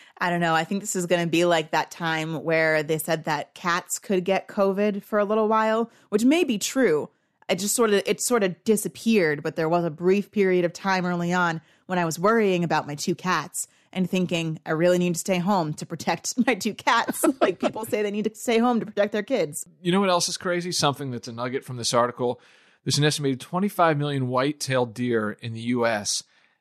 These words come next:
Speaker 2: and I would never have believed this. It's the most popular type of hunting in the United States, and it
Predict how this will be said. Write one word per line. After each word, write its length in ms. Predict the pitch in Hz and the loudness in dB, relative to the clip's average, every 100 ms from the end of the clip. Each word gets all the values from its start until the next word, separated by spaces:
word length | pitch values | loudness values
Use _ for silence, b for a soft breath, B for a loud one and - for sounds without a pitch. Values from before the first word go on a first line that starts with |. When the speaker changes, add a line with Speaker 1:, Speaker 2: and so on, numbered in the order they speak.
| _ | _
Speaker 2:
and 460 | 131 127 123 123 113 - - | 2 2 0 -4 -12 -8 2
I 140 | 127 | 2
would 140 | 139 123 | 2 0
never 260 | 127 117 | -2 -2
have 100 | 107 | -6
believed 280 | 110 104 98 | -8 -12 -12
this. 320 | 104 104 - - _ _ _ _ | -12 -10 -10 -12 _ _ _ _
It's 140 | 135 - | 0 2
the 60 | |
most 180 | 135 127 | 2 0
popular 360 | 147 160 196 185 | 0 0 0 -6
type 240 | 170 160 | -6 -6
of 100 | 147 | -6
hunting 320 | 139 139 131 | -4 -2 -2
in 180 | 127 127 | -6 -8
the 60 | 117 | -8
United 400 | 117 123 127 120 | -4 -2 -2 -2
States, 600 | - 123 104 101 - - _ | 0 0 0 -2 -6 -8 _
and 160 | 120 113 | -4 -2
it 180 | 117 | -4